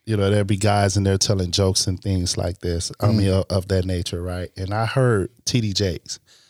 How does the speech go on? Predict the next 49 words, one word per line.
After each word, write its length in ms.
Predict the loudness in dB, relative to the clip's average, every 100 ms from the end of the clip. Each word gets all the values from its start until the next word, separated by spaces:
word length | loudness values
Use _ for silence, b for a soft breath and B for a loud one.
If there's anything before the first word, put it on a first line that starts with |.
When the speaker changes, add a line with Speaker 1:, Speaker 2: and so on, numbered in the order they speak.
| b
Speaker 2:
Mm. 420 | 2 2 2 0
Speaker 1:
I 20 |
never 280 | 0 2 2
knew 220 | 2 4
who 140 | 4 4
he 100 | 0
was, 420 | 0 -2 -4 -4
right? 100 | 2 4
And 180 | 4 2
it 40 |
Speaker 2:
Mm. 40 |
Speaker 1:
was 100 | 2
this 200 | 0 0
guy 240 | 2 2 2
that 120 | 2
looked 220 | 0 0
like 260 | 0 2 0
him, 100 | -2
and, 140 | -2 -4
and 200 | -4 -2
the 60 |
other 180 | 0 0
guys 380 | 2 2 2 -2
was, 180 | -4 0
like, 180 | 0 0
talking, 520 | 4 4 4 -2 -8 -14 _ b b b b b b
you 140 | 0 4
know, 200 | 4 4
like, 180 | 4 4
"Oh, 200 | 4 2
this 160 | 0
guy 160 | 2 4
look 140 | 4
like 160 | 4 2
T 140 | 2
D 100 | 2
Jakes." 260 | 2 0 -2
I 160 | -8 -10
ain't 100 | -8 -2
Speaker 2:
Mm-hmm. 440 | 0 2 0 -4 -8 _ _ _ _ _ _ -20 -18
Speaker 1:
I 200 | -14 -14 -12
don't 100 | -4
know 140 | 2
who 160 | 2 2
that 200 | -2 -2
is, 300 | -2 -2 -2
<laughs> 40 | 0
Speaker 2:
Mm-hmm, 120 | 2
Speaker 1:
right? 360 | 2 2 2